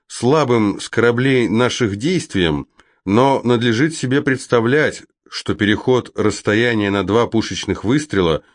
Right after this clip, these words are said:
то есть от точки, где начинают бить ядра, до точки по другую сторону отряда, где они перестают доставать, весьма недолговременен и тем еще больше сокращался,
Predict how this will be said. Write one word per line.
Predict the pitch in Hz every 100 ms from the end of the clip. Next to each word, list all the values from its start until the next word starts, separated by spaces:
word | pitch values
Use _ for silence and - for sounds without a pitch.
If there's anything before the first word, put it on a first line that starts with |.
| _ _
то | - 101
есть | 85 - -
от | - 98 -
точки, | 113 101 -
где | 85 82
начинают | 95 82 101 104 95 82
бить | 76 92 85
ядра, | 87 90 85 80 76 - _ _ _ -
до | 87 98 92
точки | 110 98 - 87
по | -
другую | 85 101 107 104
сторону | 95 101 90 87 90
отряда, | 85 139 156 95
где | 80 87
они | 85
перестают | 78 90 - 101 90 73
доставать, | 85 - 107 143 147 - _ _ _ _ _ _ -
весьма | 101 127 - 165 170 139
недолговременен | 135 127 131 147 147 170 113 82 73 67 -
и | 98
тем | 90 147 151
еще | 123 120 - 127
больше | 117 131 117 - 98
сокращался, | - 104 104 101 - 185 180 - 87 76